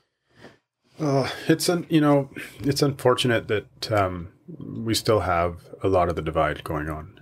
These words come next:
Uh, and, and I, I think in some cases there just may have been,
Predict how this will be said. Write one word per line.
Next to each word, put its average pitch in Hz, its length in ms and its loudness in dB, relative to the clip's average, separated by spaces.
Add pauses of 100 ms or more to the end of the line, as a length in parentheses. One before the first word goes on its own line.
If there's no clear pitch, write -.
Uh, 82 540 -6
and, 113 220 4
and 117 200 4
I, 113 160 4 (1200)
I 139 80 4
think 135 180 4
in 131 100 4
some 120 240 4
cases 110 680 2
there 131 260 4
just 120 200 0
may 107 160 4
have 101 180 2
been, 92 460 0